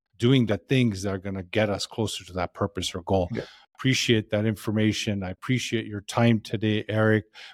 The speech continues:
Speaker 1: We usually have a twenty minute, twenty-five minute mark. That's what people like for episodes.
Speaker 2: Yeah.
Speaker 1: If you would love to come again on the show and talk further, I'd love to have you. It was great meeting. I like the way you speak.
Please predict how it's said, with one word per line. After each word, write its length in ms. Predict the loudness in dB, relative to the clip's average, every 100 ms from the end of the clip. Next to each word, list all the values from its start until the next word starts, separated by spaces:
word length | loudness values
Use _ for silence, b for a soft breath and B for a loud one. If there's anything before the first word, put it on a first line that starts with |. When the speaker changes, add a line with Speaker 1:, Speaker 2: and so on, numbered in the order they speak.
| _
Speaker 1:
We 100 | 2
usually 280 | 2 2 2
have 160 | 0
a 60 | -2
twenty 340 | -2 -2 0
minute, 420 | 0 2 2 0
twenty-five 520 | -2 0 0 2 2 2
minute 320 | 0 0 -2
mark. 400 | -2 0 0 -2 -2
That's 200 | -2 -4
what 120 | -6
people 340 | -6 -6 -4
like 280 | 0 0 -2 _
for 160 | 0 0
episodes. 680 | 2 -2 2 2 2 0 B B B _
Speaker 2:
Yeah. 40 |
Speaker 1:
If 140 | -8 -4
you 140 | -6
would 160 | -6 -4
love 260 | 0 0 -2
to 80 |
come 280 | -8 -4 -4
again 720 | -4 0 2 2 2 -2 -6 -6
on 140 | -6
the 100 | -4
show 380 | -2 0 2 0
and 100 | -2
talk 320 | -2 -2 -2
further, 400 | 2 4 6 4
I'd 60 | 4
love 260 | 2 0
to 100 | -4
have 280 | -2 0 2
you. 240 | 4 2 0 B B B -8
It 60 |
was 140 | -8 -4
great 300 | 2 2 2
meeting. 400 | 2 4 4 2
I 40 |
like 320 | 0 0 0 -4
the 80 | -4
way 120 | -4
you 160 | -4
speak. 480 | -6 -2 2 2 0